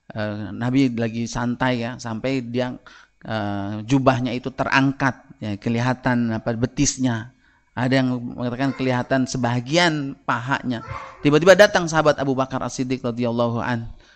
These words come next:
Lalu kemudian, eh, Rasulullah diam, tidak bergerak. Maksudnya biasa saja ketika Abu Bakar datang. Datanglah kemudian Umar. Nabi pun tidak memperbaiki posisinya,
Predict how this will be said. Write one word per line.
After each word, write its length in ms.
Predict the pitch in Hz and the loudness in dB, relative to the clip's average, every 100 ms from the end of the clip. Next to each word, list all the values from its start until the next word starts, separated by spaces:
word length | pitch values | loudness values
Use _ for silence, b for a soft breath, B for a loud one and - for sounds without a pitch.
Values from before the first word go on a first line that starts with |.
| b | b
Lalu 160 | 160 151 | 2 2
kemudian, 560 | 151 139 139 143 143 - - | 2 2 4 2 0 -6 -6
eh, 140 | 117 117 | -2 -2
Rasulullah 400 | 123 127 131 127 - _ _ _ | -2 -2 -2 -2 -10 _ _ _
diam, 300 | 139 127 117 107 | 6 8 8 0
tidak 240 | 113 110 | -4 -2
bergerak. 480 | 120 117 113 107 123 - | -2 0 0 -2 -6 -8
Maksudnya 320 | 113 - 143 131 | -4 -2 -2 2
biasa 320 | 123 113 104 | 0 0 -6
saja 320 | 123 131 117 | -2 -2 -2
ketika 400 | - 113 110 107 | -6 -10 -6 -2
Abu 80 | 113 | 0
Bakar 320 | 110 107 107 | -2 -4 -6
datang. 400 | 107 101 98 107 _ b b b b b | -4 -6 -6 -8 _ b b b b b
Datanglah 400 | 143 170 220 226 | 6 8 8 6
kemudian 320 | 202 202 196 190 | 6 6 6 6
Umar. 480 | 185 170 156 - B B B | 6 6 6 2 B B B
Nabi 240 | 170 180 | 4 4
pun 160 | 180 226 | 4 2
tidak 240 | 196 170 | 4 2
memperbaiki 560 | 165 156 151 156 151 165 | 4 2 4 4 4 0
posisinya, 760 | 151 139 139 147 131 117 107 | 2 2 2 0 0 0 -2